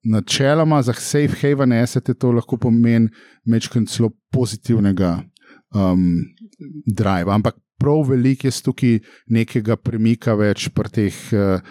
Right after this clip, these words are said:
tako imenovanih safe haven assetih ne vidim. Pa tudi, še enkrat, ne, ne smatram Bitcoina kot nek blazno močen safe haven asset, da ne bo kdo to narobe zastopil.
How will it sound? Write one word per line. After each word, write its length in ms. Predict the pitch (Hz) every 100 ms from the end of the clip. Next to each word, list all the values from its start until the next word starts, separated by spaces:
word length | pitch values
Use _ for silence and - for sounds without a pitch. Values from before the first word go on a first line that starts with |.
| - - -
tako 180 | -
imenovanih 480 | 113 104 101 98 101
safe 260 | - 113 - 117
haven 220 | 104 101
assetih 420 | 98 - - -
ne 80 | 98
vidim. 220 | 90 90
Pa 80 | 101
tudi, 300 | 139 127 175
še 140 | - 131
enkrat, 160 | 120 104 101
ne, 340 | 107 110 113
ne 140 | 117 107
smatram 480 | 135 123 123 127
Bitcoina 460 | 104 107 - 107 98
kot 160 | 110 110
nek 180 | 104 - - - -
blazno 380 | 107 101 98 104
močen 360 | 95 90 -
safe 260 | 101 110 95
haven 200 | 110 104
asset, 240 | 98 - 104
da 60 |
ne 60 | 98
bo 100 | 98
kdo 180 | 98 95
to 200 | - 101 90 - - -
narobe 360 | 107 101 104 92
zastopil. 500 | 90 - 104 90 -